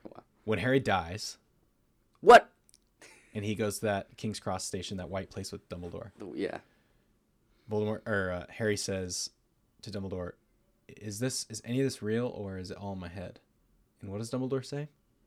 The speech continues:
Speaker 1: I'll let you tell us.
Speaker 2: He says, "Just because it's in your head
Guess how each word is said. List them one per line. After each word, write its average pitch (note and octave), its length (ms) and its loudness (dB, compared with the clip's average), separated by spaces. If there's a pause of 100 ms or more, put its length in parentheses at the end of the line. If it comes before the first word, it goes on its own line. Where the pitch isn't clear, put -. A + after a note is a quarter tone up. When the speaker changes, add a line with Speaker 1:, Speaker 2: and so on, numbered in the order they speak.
(920)
Speaker 1:
I'll G#2+ 60 -10
let - 140 -12
you A#2+ 80 -16
tell - 300 -18
us. - 160 -20 (480)
Speaker 2:
He C#3 140 -8
says, G2+ 440 -4 (1000)
"Just A#2 180 -8
because A#2 460 -4
it's - 160 -20
in F#2+ 80 -6
your F2+ 100 -10
head F2+ 240 -12